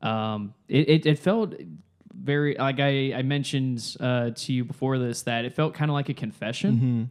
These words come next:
Speaker 1: Like, he does deal with some religious themes on the album, but it almost felt like, uh, like he was in a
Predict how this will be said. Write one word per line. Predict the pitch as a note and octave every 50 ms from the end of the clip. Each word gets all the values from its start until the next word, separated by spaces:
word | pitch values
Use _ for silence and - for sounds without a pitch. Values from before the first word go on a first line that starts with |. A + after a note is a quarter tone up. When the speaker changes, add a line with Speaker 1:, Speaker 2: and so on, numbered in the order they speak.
| - _
Speaker 1:
Like, | - B2+ B2+ B2+ C3+
he | C3+ D3 C#3+
does | C3+ D3 D3 C3+ B2
deal | A#2+ C3+ C3+ C3+ C3+
with | B2
some | - - C3+ C3 C3
religious | C3 B2+ B2+ B2 B2 A#2+ - -
themes | - B2+ B2+ B2+ B2+ B2 A#2+ A#2+ A#2 - -
on | A2+ A2+ A2+
the | A2+
album, | A2 A2+ A#2 A#2 A2 A#2+ A#2 A#2
but | A#2 B2 B2
it | A#2+ C3+
almost | D3 D#3+ D3+ C#3 - -
felt | C#3 C3 B2+ - B2
like, | A#2+ A2+ A2+ A2+ - - - - - - - - _ _ _ _ _ _ _ _ -
uh, | A2 A2+ A2 G#2+ G#2+ G#2+ G#2+ G2+ - - _ _ _ _ _ _ _ _ _ _ _ _ _ _ _ _ _ _
like | - C3+ B2+
he | - D3
was | C#3 C3 C3+
in | C#3 C3
a | B2+